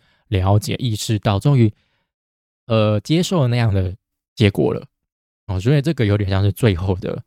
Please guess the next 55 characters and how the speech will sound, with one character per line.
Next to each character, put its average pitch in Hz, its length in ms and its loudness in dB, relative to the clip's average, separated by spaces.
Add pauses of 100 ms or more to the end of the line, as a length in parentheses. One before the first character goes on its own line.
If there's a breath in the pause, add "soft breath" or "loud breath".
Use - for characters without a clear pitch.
(100)
结 - 240 -4
论、 101 200 2
最 117 120 0
后 104 120 0
的 98 140 2
定 92 200 -4
论， - 320 -10 (240)
定 104 240 2
论 - 200 -2
了。 - 180 -14 (220 soft breath)
在 190 140 0
这 170 140 2
之 135 180 -2
后， 135 160 2
就 113 160 2
真 107 140 0
的， 95 100 -2
就 98 160 0
真 98 160 -2
的 92 100 0
要 90 280 -4 (400)
放 110 180 0
下 98 220 0
它 92 300 -4
了， - 240 -6 (380)
要 101 180 0
开 107 200 0
始 95 280 -2 (280)
进 113 220 2
入 107 140 4
下 107 240 -2
一 98 80 0
阶 98 180 -2
段 95 160 0
的 87 100 -2
准 - 280 -12
备 - 200 -4
了。 - 120 -6 (800)
哦， - 80 -20 (420)
所 120 140 2
以 120 140 0
呢， 104 420 0
就 113 160 0
刚 110 180 0
刚 110 80 0
我 92 160 -2
开 - 180 -2
头 98 240 2
讲 - 220 -8
的 117 60 -8
嘛， 101 260 -8
上 117 180 0
礼 98 120 0
拜 95 240 0
的 78 260 -6